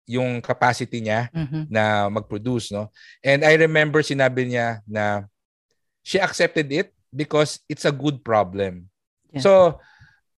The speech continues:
Speaker 1: naisip ko, di ba, problems are supposed to be bad?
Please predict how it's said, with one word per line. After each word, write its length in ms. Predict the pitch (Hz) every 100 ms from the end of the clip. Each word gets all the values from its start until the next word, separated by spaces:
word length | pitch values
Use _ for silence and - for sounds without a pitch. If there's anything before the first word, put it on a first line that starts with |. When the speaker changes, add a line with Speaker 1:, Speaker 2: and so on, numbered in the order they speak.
| _ -
Speaker 1:
naisip 440 | 160 180 185 160
ko, 280 | 143 135 131
di 120 | 127 160
ba, 280 | 208 196 - _ _ _ _
problems 600 | 156 185 202 190 220 208 -
are 240 | 165 165
supposed 480 | 151 156 160 156 -
to 40 | 151
be 320 | 147 139 127
bad? 400 | 101 110 151